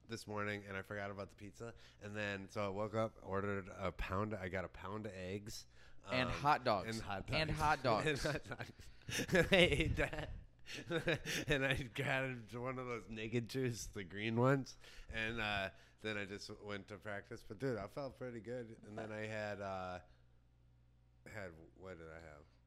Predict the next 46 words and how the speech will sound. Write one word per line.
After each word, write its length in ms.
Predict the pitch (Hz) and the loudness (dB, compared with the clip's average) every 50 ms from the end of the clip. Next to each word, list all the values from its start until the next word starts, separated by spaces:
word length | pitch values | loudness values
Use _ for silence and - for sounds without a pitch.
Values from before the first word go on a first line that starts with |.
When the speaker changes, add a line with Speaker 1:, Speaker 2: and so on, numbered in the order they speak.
| - - _ - - - - _ - - - - - - - - - - - - - | -20 -20 _ -20 -20 -20 -20 _ -20 -20 -20 -20 -20 -20 -20 -20 -20 -20 -20 -20 -16
Speaker 1:
Arby's. 580 | - 95 92 92 87 78 85 76 67 - - - - - - - | -12 -10 -10 -10 -10 -12 -16 -18 -18 -20 -20 -20 -20 -20 -20 -20
I 40 | - 95 95 | -20 -18 -16
had 120 | 92 90 | -14 -14
a 260 | 85 82 82 85 87 | -14 -16 -16 -16 -16
roast 220 | 92 90 87 - - | -16 -16 -16 -18 -16
beef 160 | 87 87 80 - - | -14 -14 -14 -16 -18
slider, 440 | - 82 82 80 76 - 73 73 76 - - - | -18 -16 -16 -16 -16 -16 -18 -18 -20 -20 -18 -14
two 120 | - 101 | -12 -12
of 120 | 85 78 - 73 | -12 -12 -14 -16
'em, 120 | - - - - - - - - - - - | -20 -20 -20 -20 -20 -20 -20 -20 -20 -14 -12
after 260 | 98 92 85 - 80 | -10 -10 -10 -12 -16
practice. 640 | - - 85 76 73 - - - - - - - - - - - - - - - - | -18 -16 -14 -14 -14 -16 -18 -20 -20 -20 -20 -20 -20 -20 -20 -20 -20 -20 -20 -20 -16
And 100 | 85 87 | -12 -10
then, 140 | 87 85 80 76 80 78 - - - - | -10 -10 -10 -12 -14 -18 -20 -20 -20 -18
oh, 140 | 85 80 78 78 - | -16 -16 -16 -14 -14
that's 200 | 80 76 - - | -14 -14 -14 -14
what 100 | 85 82 | -14 -12
I've 100 | 80 76 | -12 -14
been 140 | 78 82 80 | -12 -12 -10
eating. 120 | 80 80 - - - - | -10 -10 -12 -14 -18 -12
So 120 | - - 151 | -6 -4 -2
I 160 | 135 160 185 | -2 0 0
eat 160 | 190 180 170 | 0 0 0
whatever. 300 | 151 147 139 131 127 117 113 | 0 2 2 2 0 -2 -2
I 120 | 117 117 117 | -4 -2 -2
mean, 100 | 123 120 | 0 2
Speaker 2:
Yeah. 200 | 120 110 101 95 | 2 2 2 2
Speaker 1:
you 60 | 117 113 | 0 0
know, 180 | 110 110 110 | -2 -2 -4
like, 240 | 107 98 95 95 92 | -6 -6 -8 -6 -6
I 120 | 107 107 | -4 -2
don't, 200 | 110 107 107 98 - - - - | -2 -2 -4 -4 -6 -8 -4 -2
I 80 | 120 | 0
probably 340 | 123 - 151 156 160 135 117 | 4 6 6 6 6 4 2
shouldn't 460 | - - - 110 110 113 120 117 110 - - - | 0 0 0 0 0 0 -2 -4 -8 -10 -10 -6
as 180 | 101 101 98 92 | -4 -4 -4 -2
I 100 | 98 95 | -4 -4
get 180 | 90 98 92 90 | -4 -4 -4 -4
older. 440 | 85 82 85 80 101 101 101 101 101 - - - | -4 -6 -8 -6 -6 -6 -6 -6 -10 -14 -14 -12
Um, 540 | 90 87 85 82 80 80 78 76 76 80 82 | -10 -8 -8 -8 -10 -10 -12 -14 -14 -14 -14
I 60 | 82 | -14
should 160 | 80 - 85 - | -14 -14 -12 -10
probably 240 | 95 85 80 80 | -8 -8 -8 -10
clean 280 | 80 - 98 90 85 80 | -12 -12 -12 -12 -12 -12
it 100 | 80 78 | -12 -12
up, 180 | 80 85 92 | -10 -12 -12